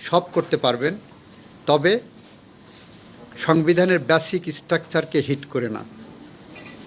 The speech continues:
এই থিওরিটাকে আমাদের দেশের অষ্টম সংশোধনীর মামলার রায়ে ফলো করা হয়েছে। এই একই কথা বলা হয়েছে যে পার্লামেন্ট আইন করতে পারবেন, তবে সেটা সংবিধানের সাথে সাংঘর্ষিক হবে না,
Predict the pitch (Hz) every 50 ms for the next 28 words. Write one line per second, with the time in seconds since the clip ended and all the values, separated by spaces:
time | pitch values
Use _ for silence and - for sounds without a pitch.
0 | - - - - - - - - - - - - - - - - 160 175 196 180
1 | - - 202 202 202 208 208 208 214 208 208 - - 208 214 226 214 - 151 156
2 | 165 180 175 202 185 160 165 190 175 - - 196 202 - - 151 147 - - -
3 | 196 185 175 - 196 185 175 - 185 180 165 185 175 180 170 160 156 156 160 160
4 | 160 160 143 151 151 151 151 151 - 143 131 127 - 127 120 110 104 113 107 -
5 | - - - - - - - - - - - - - - - - - - - -
6 | - - - - - - - - - - 131 143 160 180 180 - 214 185 202 190
7 | 190 180 180 156 170 165 175 175 165 170 180 175 - 208 196 214 196 - 180 180
8 | 185 185 180 185 190 180 180 170 165 170 170 - 196 185 - 202 180 196 190 185
9 | 185 226 240 233 - - 175 156 175 170 - 165 151 - 190 220 254 - - -
10 | - 160 156 147 156 151 170 175 170 165 - 170 160 151 - - 156 143 135 147
11 | 143 - - 135 - 127 120 110 117 107 107 110